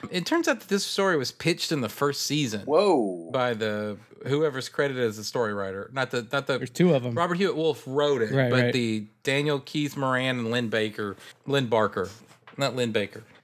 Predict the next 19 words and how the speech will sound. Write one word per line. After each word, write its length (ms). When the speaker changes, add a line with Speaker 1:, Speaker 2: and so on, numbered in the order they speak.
Speaker 1:
pitched 360
it 100
in 80
the 80
first 320
season. 480
Robert 220
Hewitt 220
Wolf 400
tried 220
to 60
get 240
Michael 200
Piller 280
to 80
buy 240
it 160
every 340
season 680